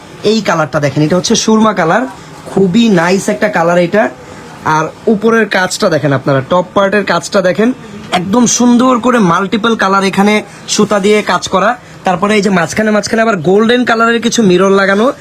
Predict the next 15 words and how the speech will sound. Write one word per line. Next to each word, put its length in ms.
মিররগুলো 460
আবার 140
দেখেন 220
সুতা 300
দিয়ে 140
সুন্দর 320
করে 200
রিপিট 320
করা। 240
So 60
এগুলো 220
কিন্তু 220
এক 100
খুলবেও 480
না, 260